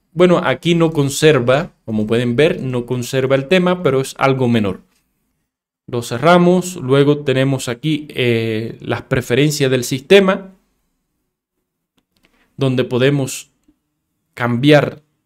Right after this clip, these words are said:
todo lo que es la configuración visual. No obstante, yo no voy a tocar nada aquí porque esta es una distro que ha sido personalizada y los desarrolladores han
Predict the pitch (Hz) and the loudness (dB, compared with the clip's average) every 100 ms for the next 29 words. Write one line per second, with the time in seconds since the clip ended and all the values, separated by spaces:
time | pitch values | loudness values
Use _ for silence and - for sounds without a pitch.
0 | _ _ _ _ _ _ _ _ _ 147 | _ _ _ _ _ _ _ _ _ 6
1 | 151 151 147 135 - 135 151 147 - - | 8 8 6 4 2 2 2 2 -4 -10
2 | - 123 123 120 123 117 127 120 120 113 | -10 -6 -4 -4 -6 -6 -4 -2 -2 -2
3 | - 147 139 143 180 185 180 - 123 120 | 0 0 0 0 2 2 2 -6 -10 -10
4 | - - 147 131 113 113 123 131 123 120 | -12 -2 0 0 -2 -4 -4 -4 -2 -4
5 | 117 117 120 120 123 131 127 120 - 113 | -4 -6 -4 -4 -2 -2 -2 -6 -10 -12
6 | 107 180 185 131 120 143 139 143 - - | -6 -8 -4 -6 -4 -6 -6 -10 -20 -20
7 | - - _ 127 - 135 120 127 117 127 | -20 -20 _ -12 -8 -6 -4 -4 -2 -2
8 | 147 147 151 143 147 123 117 113 117 - | -4 -2 -2 -2 -4 -2 -2 -2 -4 -2
9 | 147 135 120 - _ _ _ _ _ _ | 0 0 -4 -10 _ _ _ _ _ _
10 | _ - - _ - 123 120 123 113 113 | _ -20 -20 _ -4 -4 -2 -4 -2 -4
11 | 104 151 160 147 143 139 131 110 117 113 | 0 4 6 6 4 4 0 -2 -4 -2
12 | 120 120 110 117 113 131 143 135 131 131 | -4 -4 -4 0 2 2 4 4 2 -2
13 | 131 | -8